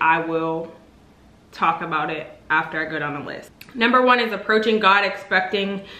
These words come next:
to get what we ask for tonight, tomorrow, a month from now.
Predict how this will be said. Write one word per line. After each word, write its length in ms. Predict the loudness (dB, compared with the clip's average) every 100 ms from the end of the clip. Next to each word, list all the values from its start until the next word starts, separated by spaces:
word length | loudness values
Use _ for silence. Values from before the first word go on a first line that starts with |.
| -10
to 100 | -4
get 240 | 2 2 2
what 160 | -2
we 120 | -2
ask 360 | 2 2 2 -2
for 180 | -2 -2
tonight, 400 | -2 -2 -2 -2
tomorrow, 680 | -6 -2 2 4 2 0 -4
a 60 | -4
month 300 | -2 -2 -4
from 220 | -2 0
now. 400 | 2 2 0 -6